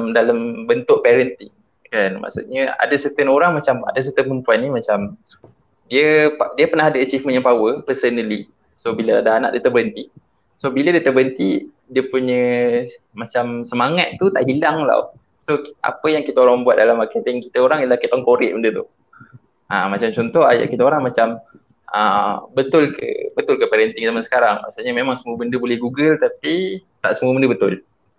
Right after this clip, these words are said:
So apa yang kita orang buat kat Summit tu lah, kita orang buat, kita kumpulkan pakar yang bagi Summit ni dalam masa lima hari and then kira dalam lima hari ni macam you masuk Summit, you keluar dari jadi macam like, ni lah parent yang betul. You tak payah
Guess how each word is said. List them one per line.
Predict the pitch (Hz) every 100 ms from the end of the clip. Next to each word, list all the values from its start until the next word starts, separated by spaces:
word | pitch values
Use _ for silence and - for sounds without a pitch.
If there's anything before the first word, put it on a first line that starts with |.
| _ _
So | -
apa | 110 110
yang | 131 120
kita | 131
orang | 123
buat | 120 -
kat | 113
Summit | 135 147
tu | 226
lah, | 143
kita | -
orang | 117 113
buat, | 110 -
kita | 120 117
kumpulkan | 131 127 135 135 131
pakar | 123 127 - 190 339 330 - - _ _ _ _ _ _
yang | 110 117 117 113 113 107
bagi | 117 135
Summit | 131 131 139
ni | 156
dalam | 160 123
masa | 120 120
lima | 123 123
hari | 127 123 147 214 220 -
and | 117
then | 117 117 113 - _ _ _ _ _ _ _
kira | - 127
dalam | 127 127
lima | 135 131
hari | 131 151
ni | 156 214 208 - _
macam | 117 117 117 113 101 -
you | 120
masuk | 131 131 -
Summit, | 147 196 120
you | 127
keluar | 131 139
dari | 131 117
jadi | 110 110 110
macam | 107 113 110
like, | 104 - _ _ _
ni | 131 131
lah | 120 -
parent | 113 107
yang | 107 104
betul. | 104 117 110 113
You | 107
tak | -
payah | 110